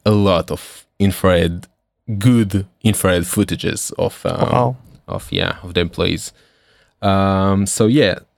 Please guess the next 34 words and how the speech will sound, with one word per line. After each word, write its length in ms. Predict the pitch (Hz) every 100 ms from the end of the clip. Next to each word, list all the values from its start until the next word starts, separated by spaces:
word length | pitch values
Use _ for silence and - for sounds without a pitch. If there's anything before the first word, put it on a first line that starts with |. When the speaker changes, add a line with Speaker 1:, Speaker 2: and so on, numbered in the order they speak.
| -
Speaker 1:
um, 280 | 143 196 -
actually, 280 | 117 127 107
after 200 | - 104
you 160 | 92
copy 300 | - 98 104
all 120 | 95
this 240 | 92 92 80
data 440 | 98 101 98 98 -
to 160 | - 120
the 100 | 101
device, 720 | 90 92 98 98 95 - -
you 60 | 95
need 300 | 92 92 90
now 260 | 87 85
only 280 | 95 95 92
to 100 | 90
connect 300 | 95 90 90
the 80 | 87
device 440 | 87 87 85 - -
to 100 | 90
the 100 | 87
computer 760 | - 95 - 117 110 113 110 107
and, 300 | 90 90 -
uh, 200 | - 113 -
let 180 | - -
the 80 | 95
magic 320 | 85 - 90
begin. 460 | 95 90 95 95 98 -
<laughs> 240 | 139 - 143 _ _ - _ _ _ -
Speaker 2:
Okay, 180 | -
so 460 | 123 - 117 113 117 -
if 160 | 147 -
I 40 |
summarize, 760 | 147 - 123 135 143 165 180 180